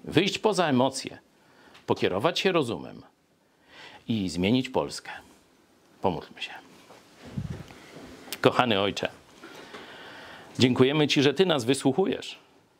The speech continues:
że te modlitwy tysięcy Twoich dzieci w Polsce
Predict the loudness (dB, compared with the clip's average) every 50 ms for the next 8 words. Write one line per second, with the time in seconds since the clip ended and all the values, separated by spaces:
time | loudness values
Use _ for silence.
0 | _ _ _ _ _ _ _ _ _ _ _ _ _ _ _ _ _ -10 -10 -4
1 | -2 0 2 2 2 2 0 -2 -2 -2 -6 -8 -8 -8 -8 _ _ _ _ _
2 | _ _ _ _ _ _ _ _ _ _ _ _ _ _ _ _ _ _ _ _
3 | -20 _ _ _ -20 -20 -20 -4 0 0 2 2 2 0 2 0 0 0 2 0
4 | 0 0 -2 0 0 -2 -2 0 -2 -4 -4 -2 -2 -2 -2 -2 -4 -10 -14 -16